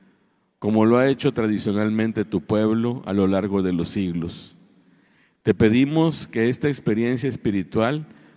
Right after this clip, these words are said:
produzca frutos de fe y de caridad en nuestros corazones, que sepamos reconocer tus dolores en nuestros pequeños dolores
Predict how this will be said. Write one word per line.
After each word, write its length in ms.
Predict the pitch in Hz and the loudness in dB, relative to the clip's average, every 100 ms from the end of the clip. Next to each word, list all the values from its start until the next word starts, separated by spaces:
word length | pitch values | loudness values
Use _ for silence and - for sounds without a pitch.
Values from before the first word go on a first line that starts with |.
| _ - | _ -2
produzca 520 | 107 117 143 - 123 | 2 2 0 -4 -4
frutos 480 | 123 135 135 135 98 | 2 2 2 0 0
de 120 | 87 | -2
fe 360 | - 113 135 | 0 0 0
y 80 | 139 | -2
de 180 | 107 101 | -2 -4
caridad 640 | 104 95 90 98 110 139 - | -4 -4 -2 0 -2 -4 -4
en 140 | 107 | -2
nuestros 380 | 98 90 95 - | -2 -2 -6 -4
corazones, 880 | 95 87 - 104 95 95 98 - _ _ _ _ _ _ _ | -6 -6 -4 -4 -4 -6 -12 -20 _ _ _ _ _ _ _
que 100 | 113 | -4
sepamos 540 | 113 104 127 143 160 | -2 0 0 2 0
reconocer 840 | 139 117 104 104 101 - 113 135 135 | 0 -2 -2 -2 -2 0 0 0 -2
tus 180 | 110 | -2
dolores 640 | 101 92 92 113 135 135 131 | 0 0 2 2 2 -2 -4
en 100 | 101 | -4
nuestros 360 | 98 - 98 | -4 -4 -8
pequeños 560 | - 98 - 113 123 120 | -6 -8 -4 -2 -2 -2
dolores 720 | 101 90 101 127 151 - - | -2 -2 0 -2 -6 -12 -20